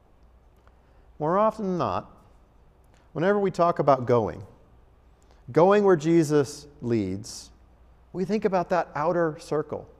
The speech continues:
which in some ways is the most frightening or the most threatening, but really it's the easiest,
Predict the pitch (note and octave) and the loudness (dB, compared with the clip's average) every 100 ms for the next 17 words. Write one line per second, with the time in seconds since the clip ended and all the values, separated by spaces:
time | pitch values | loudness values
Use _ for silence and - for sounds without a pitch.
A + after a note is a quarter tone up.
0 | _ _ - - _ _ _ _ - _ | _ _ -20 -20 _ _ _ _ -20 _
1 | - - F#3+ G3+ G#3 G#3+ A#3 A#3 A3 G#3 | -18 -4 -2 0 0 2 0 2 2 2
2 | - F3+ D#3+ E3 E3 D#3+ - E3 E3+ F#3 | 2 -2 -2 0 2 2 0 2 2 2
3 | F#3 F#3 E3 D3 D3 C#3 - D3+ D#3 B2+ | -2 0 2 2 2 2 0 2 2 2
4 | G#2+ B2 - - - _ _ - - _ | -8 -10 -14 -20 -20 _ _ -20 -20 _
5 | - A2+ B2+ C#3+ A2 G2+ - - C3 B2+ | -6 -2 2 4 4 0 -4 -10 -4 -2
6 | G2 E2+ G2 - - | -2 -6 -8 -12 -20